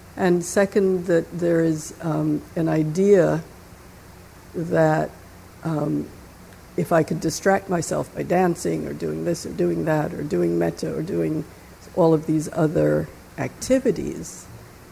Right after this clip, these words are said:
that maybe that would take the sting or the pain away from, or the dukkha as you're describing it, from the situation.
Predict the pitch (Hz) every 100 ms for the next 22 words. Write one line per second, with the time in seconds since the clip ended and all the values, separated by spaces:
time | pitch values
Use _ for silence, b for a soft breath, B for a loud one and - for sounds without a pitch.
0 | - - 175 - 180 180 175 175 160 156
1 | 156 156 170 160 - 170 151 - 156 147
2 | - - 165 147 143 143 139 135 - -
3 | 147 143 139 151 147 - 80 147 147 -
4 | - - - - 185 143 147 143 147 -
5 | 147 139 156 151 143 - - - 160 151
6 | 156 - - - - - 156 143 147 135
7 | - 165 151 143 143 -